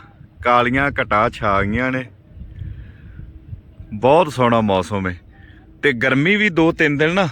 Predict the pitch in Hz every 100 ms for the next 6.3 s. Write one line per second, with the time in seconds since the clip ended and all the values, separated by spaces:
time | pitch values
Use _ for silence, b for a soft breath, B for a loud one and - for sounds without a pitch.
0 | - 123 131 143 127 104 101 104 92 B
1 | B B - 113 131 131 139 143 117 120
2 | 139 123 131 143 127 113 104 131 135 127
3 | - 123 - 117 113 123 120 113 117 107
4 | - 131 127 - - - B B B B
5 | - - - 120 120 123 110 92 107 123
6 | 123 104 104